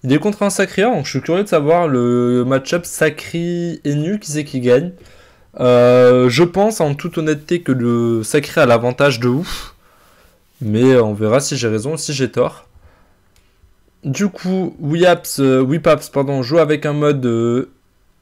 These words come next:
R, ok. R Crocobure, donc peut-être qu'il joue également avec un Eben. Normalement, ça serait évident. Quant à Dextroy, il joue avec un mode, euh, Trompe-la-Mort ou pas ? Parce qu'il y a un Trompe-la-Mort, est-ce que c'est le skin ? Ouais. Trompe-la-Mort avec un Scintillant, ok.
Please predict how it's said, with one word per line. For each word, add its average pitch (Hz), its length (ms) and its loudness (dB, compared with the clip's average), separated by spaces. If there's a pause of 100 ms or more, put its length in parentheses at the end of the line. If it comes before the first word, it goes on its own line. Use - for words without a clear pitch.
(120)
R, 147 340 4
ok. - 280 -2 (1500)
R 139 200 -2
Crocobure, 147 800 -4
donc 127 240 -6 (100)
peut-être 156 380 -4
qu'il 147 100 -6
joue 143 140 -4
également 147 340 0
avec 135 240 -2
un 131 80 -4
Eben. 147 460 0 (160)
Normalement, 117 400 -6
ça 123 160 -10
serait - 360 -6
évident. 131 540 -4 (480)
Quant 139 140 -4
à 139 220 0
Dextroy, 151 460 2
il 147 80 0
joue 131 120 0
avec 135 160 0
un 135 80 -2
mode, 135 360 -2
euh, 123 200 0
Trompe-la-Mort 143 480 -4
ou 147 80 -6
pas ? 117 320 -4 (320)
Parce - 100 -20
qu'il 123 100 -4
y 120 60 0
a 120 60 0
un - 20 -4
Trompe-la-Mort, 135 420 -2
est-ce 113 120 -6
que 135 80 -4
c'est 135 100 -6
le 123 80 -2
skin ? 147 220 -6
Ouais. 120 140 -4 (360)
Trompe-la-Mort 175 880 2
avec 147 240 0
un 160 60 -8
Scintillant, 151 420 -6
ok. 143 140 -8